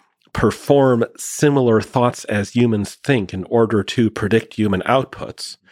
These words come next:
versus being optimized to carefully consider how to play a role, how to,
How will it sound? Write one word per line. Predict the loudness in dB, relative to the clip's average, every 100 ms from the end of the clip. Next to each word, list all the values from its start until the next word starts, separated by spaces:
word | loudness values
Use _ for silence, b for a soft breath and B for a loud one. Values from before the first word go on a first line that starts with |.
| B B B B
versus | 0 2 2 0 -2 -2 B B B B -4
being | -2
optimized | 0 -4 -4 -4 -2 -2 -4 -12
to | -4 -4 -4 B B B B _ _
carefully | -4 -2 -2 0 0 -2
consider | -4 -8 -4 -2 -2
how | 0 -2
to | -2 -10
play | -8 -2 0 2
a | 0 -2
role, | 0 0 0 -4
how | -4
to, | -4